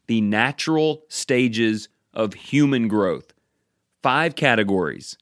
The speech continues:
An infant who becomes a toddler,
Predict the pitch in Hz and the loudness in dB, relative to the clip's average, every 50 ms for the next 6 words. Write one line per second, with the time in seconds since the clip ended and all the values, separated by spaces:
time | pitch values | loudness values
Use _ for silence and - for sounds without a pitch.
0 | _ _ _ _ _ _ _ _ _ _ _ - 113 107 101 95 - 135 151 175 | _ _ _ _ _ _ _ _ _ _ _ -8 -6 -6 -6 -2 0 2 2 2
1 | 180 - - 123 135 185 - - - _ _ _ _ _ _ _ _ _ _ _ | 2 0 0 0 0 0 -2 -8 -16 _ _ _ _ _ _ _ _ _ _ _
2 | _ _ _ _ _ _ _ _ _ _ - 135 139 123 131 113 - - 135 139 | _ _ _ _ _ _ _ _ _ _ 2 2 2 4 2 -2 2 2 2 4
3 | 139 139 123 127 - 127 131 123 107 - - - - 160 170 180 160 123 117 117 | 4 2 0 0 0 0 0 0 -2 -6 -12 -2 0 2 2 2 2 0 2 2
4 | 120 151 226 262 | 2 2 0 -4